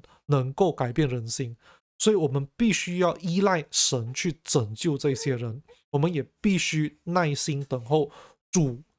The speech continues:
向周围的人彰显他拯救的这个恩典。记住主对我们的忍耐，我们又怎能不忍耐等候，不信靠主来改变人心呢？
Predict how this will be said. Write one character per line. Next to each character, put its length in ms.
向 340
周 200
围 360
的 180
人 420
彰 360
显 400
他 180
拯 340
救 200
的 140
这 120
个 80
恩 180
典。 180
记 160
住 180
主 240
对 140
我 100
们 140
的 100
忍 280
耐， 200
我 100
们 320
又 300
怎 320
能 220
不 140
忍 280
耐 160
等 180
候， 260
不 100
信 320
靠 240
主 400
来 300
改 240
变 280
人 280
心 320
呢？ 140